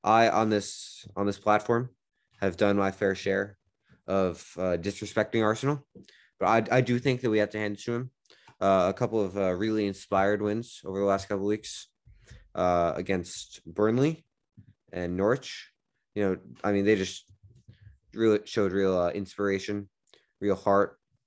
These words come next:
real passion in those games, just to pull out, pull, uh, pull out a victory against some of the, you know, some, some tough teams that they came, came up against, really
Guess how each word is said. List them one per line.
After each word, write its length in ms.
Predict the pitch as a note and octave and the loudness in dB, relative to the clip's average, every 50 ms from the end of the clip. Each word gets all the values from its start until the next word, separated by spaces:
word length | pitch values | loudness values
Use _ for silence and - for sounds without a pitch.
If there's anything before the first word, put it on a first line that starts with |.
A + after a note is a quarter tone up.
| _ - | _ -2
real 120 | G2+ G2 | -2 -2
passion 600 | F#2 - - G2 G2 F#2+ - A#2 - - - - - | -2 -2 -2 -2 -2 -2 -2 -4 -4 -4 -4 -6 -6
in 80 | G#2 G#2+ | -4 -2
those 180 | G#2+ G#2+ G#2 | -2 0 0
games, 440 | - A2+ G#2+ A2 B2 - - - - _ _ _ _ _ _ | -2 -2 -4 -4 -6 -8 -12 -16 -18 _ _ _ _ _ _
just 180 | - - - - | -18 -16 -14 -14
to 60 | G#2 | -14
pull 340 | - - - A2 G#2 G2+ G2+ | -10 -4 0 2 4 4 4
out, 280 | G2 G2 G#2 - - _ _ _ _ | 4 4 2 0 -2 _ _ _ _
pull, 240 | - G#2+ G2 F#2+ F#2+ | -2 0 0 0 0
uh, 180 | F2+ F2+ F2 | 0 -2 -4
pull 260 | E2 - - B2 A#2 G#2+ | -6 -8 -4 0 2 2
out 140 | G#2 G#2 | 4 2
a 60 | G#2 F#2+ | 2 0
victory 420 | G#2 G#2 - - B2 B2+ B2+ B2+ _ _ _ _ _ _ - _ _ _ _ _ _ _ _ - | -2 -4 -4 -4 -6 -6 -6 -8 _ _ _ _ _ _ -20 _ _ _ _ _ _ _ _ -10
against 560 | G2 F2 G#2 G2 F#2 - - - - - - | -8 -4 -4 -4 -4 -6 -12 -16 -16 -10 -6
some 180 | - G2 F#2+ | -4 -4 -2
of 160 | F2+ F2+ F2+ F2+ | -2 -2 -2 0
the, 380 | F2+ F#2 F2 F2 E2+ F2 F2+ F2 _ _ _ _ _ - | 0 2 2 2 0 -2 -4 -10 _ _ _ _ _ -8
you 80 | - G#2 | -4 -2
know, 80 | G2 | -2
some, 260 | F#2 - G#2 G2 F#2+ | -2 -2 -4 -4 -4
some 140 | F#2 - G#2+ | -4 -6 -6
tough 200 | G#2 A#2+ A2 - | -2 -2 -2 -2
teams 340 | - - D#3 D#3 D3 - - | 0 0 0 0 -2 -6 -10
that 100 | - - | -6 -2
they 100 | A2 G#2 | -2 -2
came, 280 | G#2 A2 G#2 G2 G2 - _ | 0 0 -2 -4 -4 -8 _
came 160 | - A2+ G#2 | -6 -4 -2
up 140 | G#2 G2+ - | -2 -2 0
against, 280 | A2 A2+ A#2 A#2 - - | 0 -2 -2 -2 -2 0
really 300 | G#2+ G#2 G2+ G2 F#2+ | 2 4 4 4 2